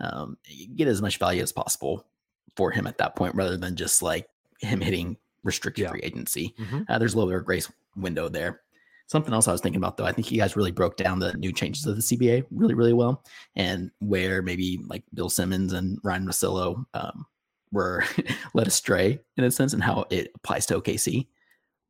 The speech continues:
Speaker 1: But I kinda wanna focus now on what O K C has been doing these past couple of years and what they will be doing, uh, as moving forward until these guys hit the, the opportunity to be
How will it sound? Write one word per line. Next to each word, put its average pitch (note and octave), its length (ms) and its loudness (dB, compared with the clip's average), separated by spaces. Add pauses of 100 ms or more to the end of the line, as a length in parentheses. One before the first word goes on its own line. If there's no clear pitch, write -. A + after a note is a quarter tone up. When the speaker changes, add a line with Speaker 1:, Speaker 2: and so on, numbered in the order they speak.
(100)
Speaker 1:
But F2+ 100 2
I G2 40 0
kinda C#3+ 160 4
wanna B2 140 6
focus G#2 360 0
now F2+ 440 -2 (880)
on F#2 80 0
what F2+ 160 2
O - 80 2
K G#2 160 0
C - 140 -2
has F#2 100 0
been F#2 120 -2
doing F#2 200 0
these F#2 120 -2
past - 240 -2
couple - 220 -4
of - 80 -8
years A2 380 2 (480)
and G2 80 2
what F#2 140 0
they F#2 80 2
will C#3 180 8
be A2 120 4
doing, F2+ 400 -2 (120)
uh, - 260 -2
as G2 240 -2
moving G2 240 0
forward A2 420 4
until - 320 2
these A#2+ 200 2
guys - 220 -2
hit - 440 0 (680)
the, F2+ 240 2
the F#2 380 -2 (200)
opportunity - 460 -4
to - 120 -8
be E2 300 -6